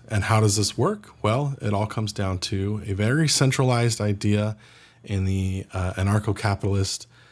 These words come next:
system, uh, in the anarcho-capitalist belief system, and that is that property rights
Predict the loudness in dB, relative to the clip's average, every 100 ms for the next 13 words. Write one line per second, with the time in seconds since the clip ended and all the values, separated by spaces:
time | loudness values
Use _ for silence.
0 | -4 4 6 6 6 6 4 0 _ -20
1 | -20 -20 -12 -6 0 4 6 6 4 2
2 | -2 -2 -2 -2 -4 0 4 6 6 6
3 | 2 2 0 -4 -6 -12 -20 -20 -20 -4
4 | 4 6 6 6 4 4 2 -2 2 4
5 | 6 6 6 4 0 -4 -6